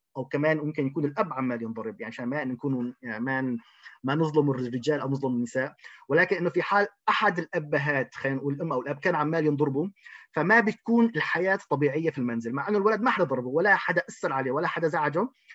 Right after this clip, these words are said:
ولكن الشيء رح يصير عليه بعدين، هلا بذكر لكم إياه. فهي الأسئلة العشرة موجودة كبي دي إف، ممكن أي شخص يحسن ياخذها، وممكن يطبقها بالعيادة. أطباء الأطفال هلا عمال يشتغلوا فيها، عمال يطبقوها.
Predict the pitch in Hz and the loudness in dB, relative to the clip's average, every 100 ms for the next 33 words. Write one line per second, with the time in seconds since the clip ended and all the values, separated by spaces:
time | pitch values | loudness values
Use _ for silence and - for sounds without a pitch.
0 | _ 135 175 185 160 - _ _ _ _ | _ 0 2 2 0 -4 _ _ _ _
1 | 147 139 139 240 233 190 - 220 180 185 | -4 -4 -2 0 0 -2 -2 2 2 2
2 | 175 160 151 165 175 170 _ - 123 113 | 0 -2 -2 -4 -4 -6 _ -8 -8 -8
3 | - 120 113 98 90 95 _ _ _ _ | -10 -10 -10 -12 -16 -16 _ _ _ _
4 | _ _ _ - 143 190 262 233 233 233 | _ _ _ -10 0 2 4 2 0 0
5 | 190 147 156 143 202 - _ - - 139 | 2 2 0 -4 -4 -6 _ -14 -2 0
6 | 165 190 180 160 147 123 170 233 - 156 | 2 0 2 0 2 0 -2 -6 -8 -8
7 | 156 139 190 180 - 165 170 - 143 135 | -4 -2 -2 -4 -6 -8 -6 -4 -2 -2
8 | - 143 294 - - - - _ _ 143 | -4 -6 -2 -4 -4 -20 -20 _ _ 0
9 | 147 147 202 - 180 165 160 156 185 170 | 2 2 2 -2 -4 -4 -4 0 2 2
10 | 143 135 165 160 156 165 143 139 135 175 | 0 2 2 2 0 -2 -2 -4 -2 -2
11 | 175 - 160 147 156 135 143 139 - 156 | -2 -4 -4 -2 0 0 -2 -4 -4 -6
12 | 147 190 170 160 127 131 135 139 127 170 | -8 -4 0 2 0 0 -2 -2 -4 0
13 | 156 160 | 0 0